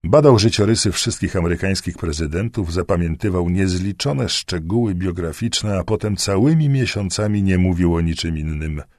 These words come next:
Chociaż stopniowo oddalał się od kościoła, nadal znał na pamięć dziesiątki biblijnych wersetów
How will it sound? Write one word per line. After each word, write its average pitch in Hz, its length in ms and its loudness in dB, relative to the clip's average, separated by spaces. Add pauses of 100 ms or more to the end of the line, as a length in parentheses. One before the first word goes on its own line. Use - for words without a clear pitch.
(840)
Chociaż - 240 0
stopniowo 151 480 2
oddalał 104 460 2
się 95 140 -2
od 82 100 -4
kościoła, 85 760 -2 (840)
nadal 127 520 4 (220)
znał 101 320 2
na 92 120 2
pamięć 92 500 0
dziesiątki 90 580 -2
biblijnych 90 520 2
wersetów 90 720 -4